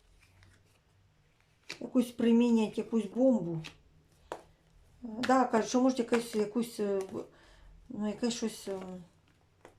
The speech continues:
от якусь ракету, от якусь, щось можуть кинуть, щось, якийсь снаряд великий по Україні можуть кинути. Щось якесь, е,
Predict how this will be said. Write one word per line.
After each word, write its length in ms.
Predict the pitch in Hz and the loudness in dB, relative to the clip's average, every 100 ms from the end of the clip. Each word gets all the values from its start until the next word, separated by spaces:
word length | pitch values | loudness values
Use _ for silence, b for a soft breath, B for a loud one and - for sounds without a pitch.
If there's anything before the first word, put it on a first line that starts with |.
| _ _ - - _ _ _ _ _ _ - | _ _ -20 -20 _ _ _ _ _ _ -10
от 160 | 214 | -8
якусь 300 | 226 277 262 | -6 -4 0
ракету, 400 | 269 262 208 190 | 0 2 2 2
от 120 | 185 | -4
якусь, 380 | 214 - 247 - | -6 -2 -4 -4
щось 340 | - 277 277 269 | -10 -10 -8 0
можуть 260 | 254 226 | 0 0
кинуть, 340 | - 302 247 - | -2 2 2 2
щось, 200 | 226 233 | -4 -4
якийсь 300 | - 233 - | -6 -6 -2
снаряд 360 | 220 254 302 302 B B B B | 0 2 0 -2 B B B B
великий 320 | 214 262 - - | 2 2 0 -4
по 120 | 226 | -2
Україні 540 | 208 214 214 190 180 | -2 -2 -2 -2 -8
можуть 300 | 190 185 - | -10 -12 -14
кинути. 540 | - 208 180 185 - - b b b b | -10 -8 -8 -10 -16 -18 b b b b
Щось 280 | - 233 | -4 -4
якесь, 440 | 214 - 233 233 220 | -4 -4 -6 -6 -10
е, 120 | 202 | -10